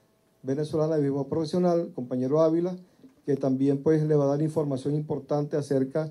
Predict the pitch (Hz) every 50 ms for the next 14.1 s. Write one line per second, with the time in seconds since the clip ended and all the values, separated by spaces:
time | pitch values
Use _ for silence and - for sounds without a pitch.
0 | 151 - _ _ _ _ _ _ - 135 131 131 131 131 - 156 147 - - -
1 | 151 147 151 156 160 156 143 - - 139 127 123 127 123 127 123 139 135 135 135
2 | 147 147 147 143 131 143 127 131 127 123 123 127 123 - - 127 123 120 120 117
3 | 127 135 131 131 - - - - - _ _ _ _ _ _ - - - - 127
4 | 123 - 131 127 131 127 131 127 127 127 127 135 139 131 - 151 143 143 147 143
5 | 131 123 135 131 131 - - - 127 117 120 117 117 117 113 107 104 - - -
6 | _ _ - - - - - _ _ _ _ _ - - - - _ - _ _
7 | - 151 143 147 143 139 143 147 151 151 147 - 147 135 127 127 131 131 127 127
8 | 143 135 135 - 156 160 151 156 156 151 151 - - - _ _ - _ _ _
9 | _ _ _ _ _ _ - 131 127 131 131 135 143 156 160 156 151 156 151 -
10 | - - - - - 135 135 131 131 131 131 135 135 131 131 - _ - 135 131
11 | 131 131 131 - 147 143 143 156 156 - _ _ _ _ _ _ - 156 151 156
12 | 160 160 160 160 151 147 135 127 135 143 156 170 170 - - 131 135 135 123 123
13 | 127 120 - - 147 147 143 147 135 139 143 143 143 131 - - 156 156 160 175
14 | 170